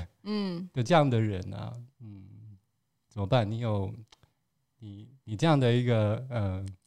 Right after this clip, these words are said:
Speaker 1: 我
Speaker 2: 经验丰富的人来讲，你有什么建议？
Speaker 1: 我，我自己，哎，这样又被你讲，可是我自己真的觉得要缓缓欸，就是真的一开始要缓缓。
Speaker 2: 怎么缓呢？
Speaker 1: 就是你可能要有一些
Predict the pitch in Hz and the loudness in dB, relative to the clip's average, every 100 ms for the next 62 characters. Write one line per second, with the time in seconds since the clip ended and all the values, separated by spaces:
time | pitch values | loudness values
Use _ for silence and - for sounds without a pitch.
0 | _ - 190 170 175 160 147 151 160 139 | _ -8 2 6 8 8 8 4 6 4
1 | 113 101 98 104 117 107 113 131 131 127 | 4 2 0 2 2 2 4 4 6 6
2 | 120 104 107 127 - _ _ - 117 107 | 4 2 0 -4 -12 _ _ -2 -2 0
3 | 98 78 - - - - 233 247 247 - | -2 -4 -14 -20 -20 -8 2 2 2 -2
4 | 233 240 415 453 - 240 196 - 247 233 | -2 0 0 -2 -2 -2 -2 0 2 2
5 | - - 349 339 339 320 240 226 160 - | -2 0 0 0 -2 -2 -4 -6 -12 -14
6 | - 349 403 220 208 339 180 160 247 254 | -2 2 4 4 2 -2 -2 2 4 4
7 | 208 180 180 214 220 175 170 190 190 - | 2 -2 0 -2 0 -2 -2 -4 -6 -6
8 | - - _ _ 226 226 233 196 175 _ | -14 -16 _ _ -4 0 2 0 -4 _
9 | _ _ 247 269 - 254 240 226 175 185 | _ _ -4 -4 -4 -4 -6 -2 -4 -4
10 | 165 147 165 - 113 117 123 101 101 104 | -6 -6 -6 0 4 6 6 4 -2 -4
11 | 104 _ _ 330 392 330 262 254 202 190 | -8 _ _ -4 0 2 2 2 0 0
12 | 240 277 208 175 226 - 226 208 208 208 | 0 0 0 0 -2 -6 -4 -2 -2 -4
13 | 214 | -8